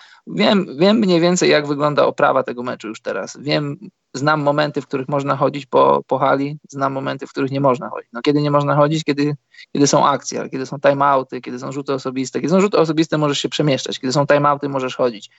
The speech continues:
Kiedy grają koszykarze, no, nie mo-, nie powinieneś chodzić, bo cię zaraz tam ochroniarze patrzą na ciebie. To nie tylko na mnie, ogólnie na ludzi. No, nie chodzi się generalnie, kiedy, kiedy jest akcja. Nawet jak wracasz ze sklepu z jakimś tam hot dogiem czy z czymś, to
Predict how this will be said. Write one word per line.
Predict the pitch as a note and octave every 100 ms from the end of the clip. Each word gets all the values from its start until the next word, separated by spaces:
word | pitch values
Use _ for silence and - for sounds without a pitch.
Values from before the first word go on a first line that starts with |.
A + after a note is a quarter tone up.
| _ _ -
Kiedy | C3+ C#3+
grają | D3+ D3+ D3 D3
koszykarze, | D3 C#3 C3 C#3 C#3
no, | B2+ C3 C3
nie | C3 C#3
mo-, | C3+
nie | C#3
powinieneś | C#3 C3+ C3+ A2+
chodzić, | - B2+ A#2+
bo | A#2
cię | C3
zaraz | B2+ A#2+
tam | B2+
ochroniarze | B2+ B2+ C3 A#2+ A#2+ B2 _ _ _ _ _ _ _
patrzą | - D3+ -
na | B2 A2
ciebie. | A#2+ A2
To | C3+
nie |
tylko | C#3 D3
na | D3+ C#3+
mnie, | B2
ogólnie | A2 A#2+ B2
na | B2+
ludzi. | B2+ A#2 A2
No, | C3
nie | D3
chodzi | D#3+ -
się | A2+ A#2+
generalnie, | A#2+ B2 B2 B2
kiedy, | - - A#2+ A#2
kiedy | - A#2 A#2+
jest | A#2+ A#2
akcja. | - B2 -
Nawet | B2+ C3+ C#3+
jak | C#3
wracasz | D3 D3+ C#3
ze | C3+
sklepu | C#3 C#3+ C#3 B2+
z |
jakimś | B2+ A#2+
tam | A#2+ B2+
hot | C3+ -
dogiem | C3 B2 B2
czy | A#2+
z | -
czymś, | C3+ C3
to | - B2